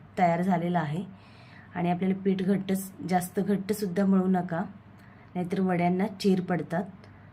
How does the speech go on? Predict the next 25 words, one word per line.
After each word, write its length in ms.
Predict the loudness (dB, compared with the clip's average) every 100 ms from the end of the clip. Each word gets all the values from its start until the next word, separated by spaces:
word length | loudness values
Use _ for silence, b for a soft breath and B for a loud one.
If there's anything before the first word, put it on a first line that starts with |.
| B B B -14
आणि 220 | -4 -2 -2
छान 200 | 2 4
असे 300 | 4 2 0
लांबट 460 | 2 2 2 0 -2
रोल 260 | -2 0 0 2
तयार 220 | 2 2
करून 300 | 0 0 0
घ्यायचा 360 | 0 -2 -2
आहे. 220 | -4 -4 -8 -12 -20 -20 -10
तर 80 | -6
बघू 200 | -4 -4
शकता 420 | -4 -6 -6 -6
खूप 220 | -4 -6
मोठेही 520 | -2 -2 0 2 4 4
आणि, 260 | 2 -2 -6 -10
अ, 140 | -10 -8
खूप 140 | -10 -10 -12 -20 -6
छोटेही 400 | -4 -2 0 0
नाही, 220 | 0 -2 -4 -12 -20 -20 -14 -8
अगदी 280 | -6 -2
आपण 200 | -2 0
मीडियम 340 | 0 2 2 0
साईजचे 400 | 0 -2 -2 -4
असे 280 | -2 -4 0
रोल 220 | 0